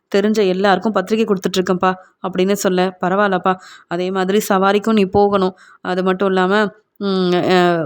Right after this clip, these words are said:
இப்ப வேலையெல்லாம் நல்லபடியா முடிஞ்சிருச்சா? பணம் ஏதாவது தேவைப்படுதா முத்துன்னு?" கேட்கும்போது,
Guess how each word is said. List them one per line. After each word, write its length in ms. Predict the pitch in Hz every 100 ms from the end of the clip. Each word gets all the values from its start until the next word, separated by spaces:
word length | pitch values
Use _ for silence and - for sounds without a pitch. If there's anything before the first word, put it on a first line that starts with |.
| - -
இப்ப 400 | 190 196 185 180 160
வேலையெல்லாம் 500 | 202 233 226 220 220
நல்லபடியா 460 | 196 202 208 214
முடிஞ்சிருச்சா? 640 | 202 190 190 196 - 208 226 - _ _
பணம் 240 | 185 196
ஏதாவது 280 | 226 220 220
தேவைப்படுதா 640 | 220 208 214 220 208 214 202
முத்துன்னு?" 260 | 196 202
கேட்கும்போது, 640 | 202 190 185 185 185 196